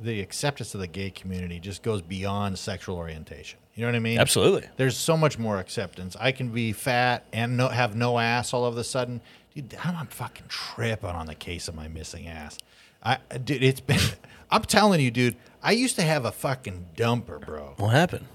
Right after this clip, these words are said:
Speaker 1: I don't know.
Speaker 2: Do you think it moved around?
Speaker 1: I think the years of sitting on my ass at, uh, you know, at, at my computer for the last
Speaker 2: Have
Speaker 1: three
Speaker 2: flattened
Speaker 1: years.
Speaker 2: it out like your son's head?
Speaker 1: Yes, I think so. Like, and I, my tailbone, like, I, it's,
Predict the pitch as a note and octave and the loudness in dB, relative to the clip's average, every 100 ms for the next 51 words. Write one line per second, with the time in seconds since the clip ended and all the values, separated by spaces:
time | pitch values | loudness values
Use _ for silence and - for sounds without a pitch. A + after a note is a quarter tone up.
0 | - - B3 C4 C#3+ E3 C#4 A#3 - B2 | -10 -6 -4 -4 0 6 6 6 4 4
1 | A2 G2+ G#2 G#2 F#2 F#2+ C#3 - D#3 - | 6 6 6 4 2 2 0 0 0 0
2 | A3 G#3+ G3 B2+ C3+ F#3+ F#3 C#3 - - | -2 0 -2 0 2 2 2 0 -2 0
3 | C3 E3 D#3+ D3+ C#3+ A#2 A2 A#2+ C3+ - | 0 0 0 0 0 0 -2 0 0 -2
4 | - A#2+ A2+ A2 - G#2+ G2+ G2 F#2+ A2+ | -4 -2 0 -2 -6 -4 -4 -4 -6 -4
5 | G#2+ G2 G2+ G#2 - G#2 G#2+ G2+ G2+ F2 | -2 -2 -2 -4 -6 -8 -4 -4 -4 -8
6 | - A#2 D3 F2+ F#2+ - - A2+ G2 G2 | -6 -2 -2 -4 -8 -12 -10 -4 -2 -2
7 | G2 - A#2+ G2+ A#2 G#2+ G#2+ G#2 G2 A2 | -4 0 2 8 10 10 10 12 12 12
8 | F#2+ F#2+ G2+ F2+ F#2 B2+ D#3+ - _ - | 8 6 4 6 6 6 2 -8 _ 0
9 | C3 C4+ C4 - - C#3 - G3+ - F3+ | 6 6 6 0 0 0 2 2 4 6
10 | B3 A3 - A2+ C3+ C3+ C#3+ C3+ A#2+ A2+ | 6 4 0 2 2 4 2 2 2 0
11 | C#3+ D#3+ F3 E3 F3 F3 C3+ A2 A2+ G#2+ | 2 4 4 6 6 4 2 0 -4 -6
12 | - | -8